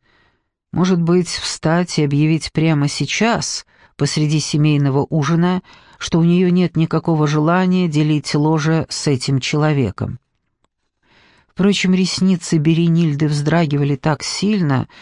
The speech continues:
словно она делала над собой усилие, отвечая тётушке Розелине. Уж не колеблется ли она? Или что-то не договаривает? Определить это было трудно, но Офелия явственно ощущала, что за её объяснениями кроется другая причина брака.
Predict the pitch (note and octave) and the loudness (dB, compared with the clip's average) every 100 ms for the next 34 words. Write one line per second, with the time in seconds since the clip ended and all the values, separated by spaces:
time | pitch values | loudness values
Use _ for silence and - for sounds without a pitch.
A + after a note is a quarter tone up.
0 | - - - - F3+ F#3+ F3+ F3+ F#3+ F3+ | -20 -20 -18 -6 0 0 2 0 0 2
1 | F#3 F#3 F3+ F3 E3 - F3+ F3+ F#3 F#3 | 2 2 2 0 -2 0 2 2 2 0
2 | - - B3+ F3 C3+ B2 C#3 - D#3 C#3+ | -2 -2 0 2 0 0 -2 0 0 0
3 | D#3+ C#3+ C#3 - D3 D3 C#3+ E3 E3 D3 | -4 -4 -4 -2 0 0 0 0 0 0
4 | A2 G2+ C2 _ _ _ _ _ E3+ D3+ | 0 -2 -4 _ _ _ _ _ -4 0
5 | D#3+ E3+ E3+ F3+ F3 F#3+ A3+ D#3+ A2+ G#2+ | 2 2 0 0 0 2 0 0 -2 -2
6 | - G#2+ A#2 A2+ A#2 G#2+ G#2 A#2+ _ _ | -4 -2 0 2 2 0 -2 -6 _ _
7 | _ _ _ _ _ D3+ C#3+ C#3+ C3+ C3 | _ _ _ _ _ 0 2 2 2 -2
8 | _ _ - - C#3 C3 C#3 C#3+ C#3 C#3 | _ _ -8 -2 -2 0 2 2 2 0
9 | D3 G3 F#3+ A2 D#2 - - _ _ - | 2 2 2 -2 -6 -10 -16 _ _ -20
10 | - - - - D#3 G#3 G#3+ B3+ D#4 D4 | -20 -20 -20 -6 -2 2 2 2 2 0
11 | C4+ A3+ B3 B3 F#3+ F#3+ F3+ F3+ F3+ F3+ | 0 2 2 0 0 2 2 2 0 0
12 | A3+ G3+ F#3+ G3 G3+ - F3 E3+ E3+ F3+ | 0 2 2 0 -2 -2 0 0 0 -2
13 | E3+ G3 G#3 G3 - D#3+ D#3+ E3 E3+ F3 | -2 0 0 -2 -2 -2 0 0 2 0
14 | D#3+ D#3 D#3+ - F#3 G3 F#3+ G3 F#3+ F#3+ | 0 -2 -2 0 0 2 2 0 0 -2
15 | - E3+ E3+ E3+ F3 D#3+ D#3 D3 C#3+ D3+ | -2 -2 -2 -2 -2 0 -2 0 0 0
16 | D3+ D3+ C3 - C3+ C3+ C3 A2 - - | -2 -2 -2 0 0 2 0 0 -4 -10